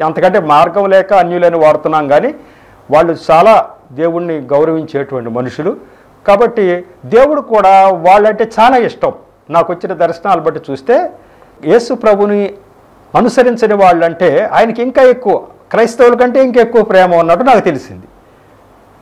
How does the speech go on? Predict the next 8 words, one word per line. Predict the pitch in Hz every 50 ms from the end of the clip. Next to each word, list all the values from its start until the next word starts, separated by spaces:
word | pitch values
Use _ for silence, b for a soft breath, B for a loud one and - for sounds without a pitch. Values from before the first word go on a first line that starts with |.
| _ _
కాబట్టి | 233 240 226 220 262 240 214
అన్యులు | - - 156 175 196 226 254 277 294 285 277 269 247 - -
అనే | - 190 220 226 220
పదం | - - 202 202 220 220 214 208 196
వాడే | 185 185 185 202 190
కంటే | 196 185 175 - 202 196
మనం, | 156 160 151 147 147 135 - 143
మనము | 156 170 165 151 139 131 127 131